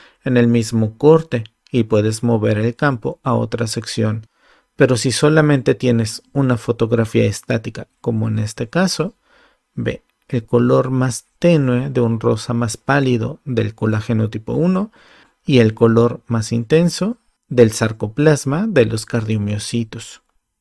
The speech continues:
Como te lo he repetido en varias ocasiones, no le hagas caso a este tipo de esquemas, aunque te pueden ayudar a tener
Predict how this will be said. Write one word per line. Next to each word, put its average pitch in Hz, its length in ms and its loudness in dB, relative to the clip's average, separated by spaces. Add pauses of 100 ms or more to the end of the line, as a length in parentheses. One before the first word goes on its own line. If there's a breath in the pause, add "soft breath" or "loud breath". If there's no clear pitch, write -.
(760)
Como 151 220 -2
te 147 100 4
lo 139 120 4
he 143 40 2
repetido 160 580 2
en 151 160 0
varias 117 420 2
ocasiones, 143 760 -2 (400)
no 151 220 4
le 139 100 4
hagas 131 300 0
caso 143 600 -2
a 139 160 2
este 117 280 0
tipo 123 320 0
de 120 100 2
esquemas, 139 680 2 (420)
aunque 156 200 2
te 127 80 0
pueden 156 320 6
ayudar 135 800 2 (340)
a 127 100 -4
tener 123 480 2